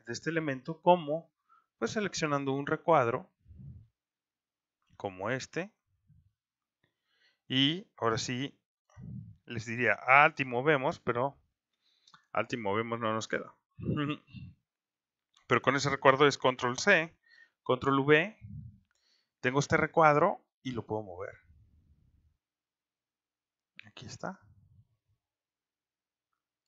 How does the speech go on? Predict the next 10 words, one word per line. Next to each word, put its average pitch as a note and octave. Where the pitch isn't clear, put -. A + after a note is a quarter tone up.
Al G2+
siguiente G2
bloque G#2+
que -
no G2
está A2
entrelazado G2+
con F2+
este F2
otro. -